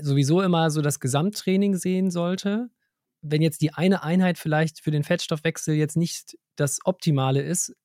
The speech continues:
kannst du mit Sicherheit, wenn du dann mehr dich verpflegst und weniger nüchtern Training machst und nicht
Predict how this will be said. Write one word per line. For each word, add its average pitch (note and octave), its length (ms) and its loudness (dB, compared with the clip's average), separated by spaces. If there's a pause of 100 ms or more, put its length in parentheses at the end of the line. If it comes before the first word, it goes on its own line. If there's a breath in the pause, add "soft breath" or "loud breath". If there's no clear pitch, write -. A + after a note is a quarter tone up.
(140)
kannst D#3 320 0
du E3 60 0
mit D3 140 2
Sicherheit, D#3+ 460 0
wenn D3 80 0
du C#3 180 -2 (300)
dann C#3+ 340 0 (400)
mehr D#3+ 460 2
dich F3+ 160 -2
verpflegst F#3 680 -2
und C#3 160 -4
weniger D3+ 280 0
nüchtern E3 300 -2
Training C#3 340 -2
machst C#3 300 -2
und C3+ 100 -2
nicht C#3+ 300 -4